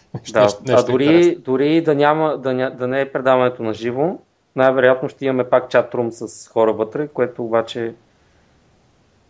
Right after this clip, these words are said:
Speaker 1: е трудно да обясним как точно ще стане, но
Speaker 2: <laughs> Да.
Speaker 1: ние можем да го направим.
Speaker 2: Ще тестваме да видим дали ако има хора,
Speaker 1: Но вие
Speaker 2: които
Speaker 1: ще видите в еп-, епизода, че имаме чатрум с хора вътре и си говорим с тях.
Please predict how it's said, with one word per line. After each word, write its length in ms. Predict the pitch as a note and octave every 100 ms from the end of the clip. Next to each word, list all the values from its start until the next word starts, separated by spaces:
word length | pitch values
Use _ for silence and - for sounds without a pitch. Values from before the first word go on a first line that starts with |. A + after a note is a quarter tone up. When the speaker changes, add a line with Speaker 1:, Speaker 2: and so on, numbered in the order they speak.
| _
Speaker 1:
е 320 | A#2 A2+ A#2 B2
трудно 240 | B2+ B2+ B2
да 80 |
обясним 320 | A#2 A2+ A#2 G#2
как 180 | G#2
точно 220 | - G2+ -
ще 120 | G#2+
стане, 300 | - A2+ C3+
но 360 | B2 A#2 A#2 B2
Speaker 2:
<laughs> 40 |
Да. 60 | A#2
Speaker 1:
ние 80 | A#2
можем 300 | A2 A2 G#2+
да 60 |
го 100 | G#2+
направим. 400 | G2 G2+ G2 G2 - - _ _ -
Speaker 2:
Ще 180 | G#3+ G#3
тестваме 380 | A3+ A3+ D#3+
да 80 | D#3
видим 260 | D3+ D#3+ D3+ _ _ _ _ B2
дали 200 | C3 C#3
ако 200 | C3 C3+
има 140 | B2
хора, 140 | C#3
Speaker 1:
Но 60 | C3+
вие 100 | D3
Speaker 2:
които 100 | E3
Speaker 1:
ще 100 | D#3+
видите 360 | E3 E3 E3 C3+
в 60 |
еп-, 300 | - B2+ C#3
епизода, 440 | A#2 A#2+ B2 C#3+ C#3+
че 120 | C#3+
имаме 240 | C3 B2
чатрум 380 | B2+ B2 A#2+ A#2
с 140 | A2+
хора 240 | - A2+ G#2
вътре 320 | G#2 - A2+
и 220 | G#2+ G#2
си 160 | - G2
говорим 320 | F#2+ G2 G2
с 40 |
тях. 300 | - G#2 -